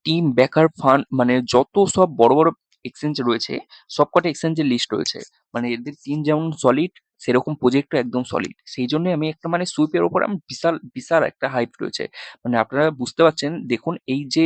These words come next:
রেঞ্জটা যখন all time low গেছিল, all time low কত গেছিল? জিরো পয়েন্ট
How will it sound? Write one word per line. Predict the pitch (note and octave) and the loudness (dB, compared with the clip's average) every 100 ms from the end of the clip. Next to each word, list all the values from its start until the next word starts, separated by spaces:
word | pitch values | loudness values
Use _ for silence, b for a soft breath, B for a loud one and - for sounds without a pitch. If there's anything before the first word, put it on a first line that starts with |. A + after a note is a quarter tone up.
| D#3 | 4
রেঞ্জটা | A#2+ C#3+ - B2 | 2 0 -2 0
যখন | A#2+ D#3+ D#3 - | 0 -2 0 4
all | C3+ D#3+ | 4 4
time | F#3+ D3 A#2+ | 0 2 2
low | D3+ | 2
গেছিল, | A#2 - - - B B - | 2 -2 -6 -8 B B 2
all | C3 C#3+ | 4 4
time | F3+ | 0
low | E3+ E3+ | 0 0
কত | - F#3+ | 0 0
গেছিল? | F3+ - G3+ C3+ | 0 0 -6 -4
জিরো | C3 D#3+ | -6 -4
পয়েন্ট | F#3 F#3+ | -4 -4